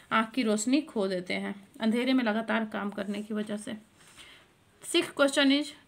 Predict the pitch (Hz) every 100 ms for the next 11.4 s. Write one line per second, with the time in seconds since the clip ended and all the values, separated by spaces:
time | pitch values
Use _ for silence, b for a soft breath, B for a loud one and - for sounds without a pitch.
0 | _ 240 262 262 254 262 277 285 - -
1 | _ _ _ _ _ _ _ _ - B
2 | B B - 262 339 330 285 294 285 285
3 | 294 311 254 247 269 269 277 285 269 269
4 | 262 262 254 254 254 254 262 247 247 247
5 | 254 240 240 220 214 220 214 - 226 196
6 | 190 180 180 B B B B B _ -
7 | 277 294 359 381 - 294 262 285 240 240
8 | 247 277 311 262 233 311 - - - 294
9 | 277 269 254 269 294 262 254 262 277 -
10 | - 277 - 240 247 285 262 - 233 220
11 | 262 233 180